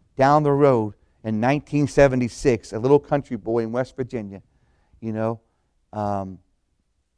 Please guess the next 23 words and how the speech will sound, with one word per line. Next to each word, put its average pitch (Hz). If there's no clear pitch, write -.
that 117
would 104
trust -
in 101
him 104
as 107
his 98
personal 117
Savior. 104
And 131
so 127
that, 165
that 165
joy, 151
um, 104
you 120
know, 123
um, 104
my 131
daughter 139
right 113
now, 117
she's 120